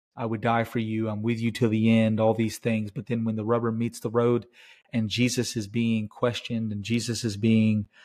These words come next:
um, arrested and, and, and made fun of and berated and beaten, um, they come to him and ask Peter,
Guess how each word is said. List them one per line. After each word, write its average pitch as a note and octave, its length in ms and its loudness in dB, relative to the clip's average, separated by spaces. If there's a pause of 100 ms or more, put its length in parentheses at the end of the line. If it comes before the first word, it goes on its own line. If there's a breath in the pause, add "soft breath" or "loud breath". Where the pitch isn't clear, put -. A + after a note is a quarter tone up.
(220 soft breath)
um, G#2 480 -4 (100)
arrested A#2 760 -2
and, A2 220 -8
and, A2+ 180 -8
and F#2+ 400 -10
made B2+ 300 2
fun B2 240 -2
of A#2+ 240 0
and G#2+ 140 -4
berated A#2 500 0
and G#2 140 -6
beaten, B2 460 0 (360 loud breath)
um, A2 220 0
they A2+ 100 0
come B2+ 280 -2
to A#2+ 100 -2
him A#2+ 340 0
and A2+ 160 -4
ask A#2 380 -4 (160)
Peter, A#2 480 -2